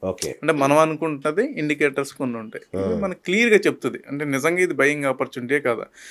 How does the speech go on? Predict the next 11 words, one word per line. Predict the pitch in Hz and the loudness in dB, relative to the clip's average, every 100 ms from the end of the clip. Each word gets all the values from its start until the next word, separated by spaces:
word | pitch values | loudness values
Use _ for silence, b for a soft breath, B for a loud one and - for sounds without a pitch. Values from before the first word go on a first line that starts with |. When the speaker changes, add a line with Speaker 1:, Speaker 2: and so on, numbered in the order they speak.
| B - | B 0
Speaker 2:
అంటే | 170 | 2
ఇప్పుడు | 175 | 4
మనం | 175 165 - - | 2 0 -2 2
ఎలా | 151 180 180 | 8 8 6
చూస్తామంటేనండి, | 160 156 139 120 120 123 170 b b - | 0 -2 -2 -2 -2 -2 -4 b b 4
మంత్లీ | 147 185 202 180 | 6 8 8 6
బేస్ | 156 160 156 | 6 0 -4
చూస్తారు | - - | -2 -4
జనరల్గా | 113 135 156 131 | 0 0 2 2
ఎనీ | 135 160 | 0 0
ట్రేడర్, | 147 131 123 - | -4 -4 -4 -6